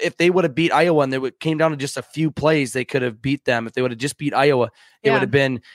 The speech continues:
Speaker 1: y-, y-, you take away even the Bowling Green, Illinois games, they're in the
Speaker 2: Yeah.
Speaker 1: Big Ten championship
Speaker 2: Yep.
Speaker 1: game. But I also partially blame Scott Frost at Nebraska, and I'm a big advocate for firing him. I'm not even a fan of Nebraska, uh, just because if Nebraska would have beat,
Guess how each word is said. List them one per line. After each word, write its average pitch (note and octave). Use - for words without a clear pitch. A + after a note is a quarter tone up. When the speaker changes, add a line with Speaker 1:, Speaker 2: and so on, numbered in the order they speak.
Speaker 1:
y-, C#3+
y-, A#2
you E3+
take E3
away D#3+
even D3
the C#3
Bowling C#3
Green, C3+
Illinois C3
games, A#2
they're C3+
in C#3
the B2+
Speaker 2:
Yeah. A3
Speaker 1:
Big G3+
Ten A#2
championship A#2+
Speaker 2:
Yep. G#2
Speaker 1:
game. A2
But D3+
I D3
also E3
partially D3+
blame C3+
Scott C3+
Frost C#3
at G#2+
Nebraska, B2+
and B2
I'm B2
a A#2
big B2+
advocate B2+
for A#2+
firing C3
him. C3+
I'm A#2+
not B2
even A#2+
a -
fan C3
of D#3+
Nebraska, A2
uh, C3+
just C#3
because D#3
if D#3
Nebraska D3
would C#3
have B2+
beat, D3